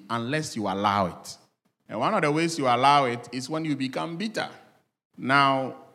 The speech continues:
was Joseph bitter? I don't think so. Because if he was, this was the opportunity for him to do what? Show them where power lies, isn't it? Because now they have come straight into his hands.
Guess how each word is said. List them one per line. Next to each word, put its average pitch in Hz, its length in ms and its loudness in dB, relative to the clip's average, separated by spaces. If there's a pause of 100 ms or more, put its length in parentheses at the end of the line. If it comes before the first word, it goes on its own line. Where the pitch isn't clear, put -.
(480)
was 127 380 -2
Joseph 185 440 -2
bitter? 127 380 0 (840)
I 123 120 2
don't 151 280 0
think 127 220 -4
so. 95 300 -10 (560)
Because 131 380 -2
if 202 160 0
he 127 160 0
was, 123 680 0 (380)
this 190 380 -2
was 120 340 -4
the 120 100 -2
opportunity 143 720 -2
for 113 220 -4
him 117 220 -6
to 117 120 -6
do 127 180 -2
what? 101 380 -6 (640)
Show 143 340 0
them 123 320 2
where 123 240 4
power 107 400 4
lies, 90 720 0
isn't 110 340 -2
it? - 300 -10 (560)
Because 120 220 2
now 139 220 8
they 135 120 4
have 120 240 4
come 160 220 10
straight 240 760 8
into 185 260 8
his 139 200 6
hands. - 840 -2